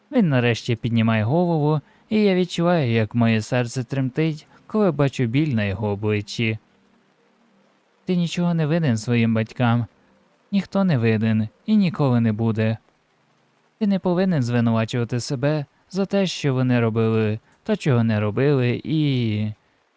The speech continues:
так, це стосується твого батька теж. Знаю, ти казав, що він старався як міг, і я вірю тобі. Але те, чого він не зміг досягти, не мусить бути твоїм тягарем».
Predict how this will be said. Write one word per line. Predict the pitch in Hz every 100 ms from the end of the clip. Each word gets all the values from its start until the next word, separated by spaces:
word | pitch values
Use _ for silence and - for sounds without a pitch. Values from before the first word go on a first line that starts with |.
| _
так, | - 143 113 113
це | - 190
стосується | 175 180 165 180 156 139
твого | 113 113 107
батька | 110 104 -
теж. | 110 110 107 104 - _ _ _ _ _ _ _ _ _ _ _ -
Знаю, | 202 208 151 117
ти | 135
казав, | 135 165 190 165
що | -
він | 127
старався | 113 - 120 139 135 135
як | 120 110
міг, | 139 170 151 - - _ _
і | 240
я | 240 196
вірю | 196 220 160
тобі. | 131 107 110 104 104 104 _ _ _ _ _ _
Але | 190 190
те, | 180 180 175 127
чого | 113 143 131 135 123
він | 127 123 117 110 107 107 _ _ _ _
не | 202 175
зміг | 139 135
досягти, | 120 110 120 - 151 147 123 _ -
не | 240
мусить | 196 - 139
бути | 113 110 110
твоїм | 113 107 107
тягарем». | 104 117 104 113 104 113